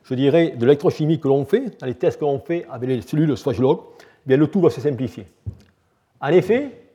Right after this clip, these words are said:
dans le cas des cellules électrochimiques, eh bien, dans les mesures, on va pouvoir, dans ce cas, négliger le terme entropique, puisqu'on fait des, des manips à température constante. Et dans ce cas, eh bien, le potentiel chimique va être directement relié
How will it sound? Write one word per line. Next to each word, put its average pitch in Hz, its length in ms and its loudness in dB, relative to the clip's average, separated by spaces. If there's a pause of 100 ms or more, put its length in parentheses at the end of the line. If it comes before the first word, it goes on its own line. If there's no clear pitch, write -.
(380)
dans 131 100 -2
le 170 100 0
cas 226 160 -2
des 175 80 0
cellules 165 160 -4
électrochimiques, 160 580 -6 (640)
eh 127 60 -4
bien, 170 180 6
dans 156 160 8
les 180 80 10
mesures, 185 420 2 (200)
on 147 60 -12
va 156 120 0
pouvoir, 170 440 -2
dans 139 100 -12
ce 139 80 -8
cas, 143 180 -6
négliger 190 480 0
le 165 100 -2
terme 131 180 -6
entropique, 139 420 -8 (340)
puisqu'on 131 240 -10
fait 156 120 -6
des, 139 220 -8
des 131 300 -8 (240)
manips 151 400 -2 (240)
à - 100 -8
température 139 540 -4
constante. 185 460 -6 (800)
Et 147 60 -4
dans 208 120 2
ce 240 100 -2
cas, 214 460 -2 (240)
eh - 40 -14
bien, 143 100 2
le 139 80 0
potentiel 233 360 -2
chimique 160 360 -6 (500)
va 143 180 0
être 208 220 0
directement 165 440 -4
relié 226 500 0